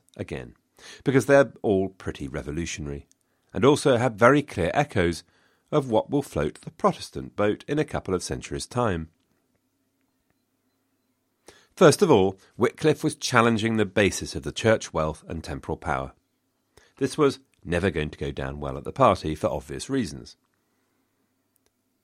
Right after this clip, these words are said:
But it's very well worth noting that the concept was not new to the church. There was a powerful element of the friars who firmly believed this,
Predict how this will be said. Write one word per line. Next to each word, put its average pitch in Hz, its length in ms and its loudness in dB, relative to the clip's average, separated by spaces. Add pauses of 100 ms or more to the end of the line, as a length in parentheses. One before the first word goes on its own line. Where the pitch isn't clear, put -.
(580)
But 143 120 2
it's 135 100 0
very 180 240 8
well 90 180 4
worth 87 200 0
noting 139 380 2
that - 120 -8
the 123 60 -2
concept 156 600 0
was 143 160 -2
not 151 200 -2
new 170 460 -4 (300)
to - 100 -14
the 76 100 -8
church. - 580 -2 (340)
There 92 140 0
was 123 140 0
a 160 40 -2
powerful 151 760 0
element 117 400 2
of 127 80 -2
the 127 80 -6
friars 117 480 2
who 143 80 -10
firmly 147 580 2
believed 69 380 -10
this, - 320 -14